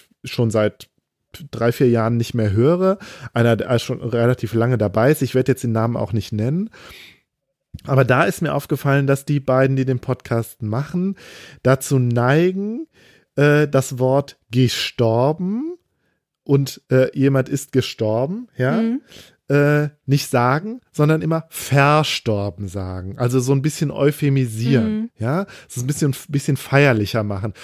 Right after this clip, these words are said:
Speaker 1: Und das Gleiche ist Krankheit. Man sa-, die sagen nicht Krankheit, sondern Erkrankung. Oder jemand ist nicht krank, sondern jemand ist erkrankt.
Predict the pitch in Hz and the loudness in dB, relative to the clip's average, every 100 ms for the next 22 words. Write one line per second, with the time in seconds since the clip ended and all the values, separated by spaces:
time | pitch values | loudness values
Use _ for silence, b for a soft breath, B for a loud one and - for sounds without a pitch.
0 | B 131 135 135 135 131 160 - 151 - | B 0 0 0 0 2 2 -2 -4 -8
1 | - B B - - 131 147 175 113 98 | -20 B B -8 -2 2 2 0 -2 -4
2 | 95 - b - 131 123 131 135 131 127 | -6 -10 b -4 0 2 0 -2 -2 2
3 | 135 135 120 - - - 156 160 143 131 | 2 2 0 -4 -6 0 0 2 0 0
4 | 127 131 127 - - 117 135 - 98 90 | -2 0 0 0 -2 2 2 0 -6 -8
5 | B B 120 120 123 120 117 147 - 117 | B B 0 2 4 2 0 -4 -4 -6
6 | - - 120 180 196 127 127 127 123 131 | -6 -4 0 0 0 0 0 -2 -2 -8
7 | - 120 117 - - 92 90 - | -6 -2 -2 -2 -10 -10 -10 -16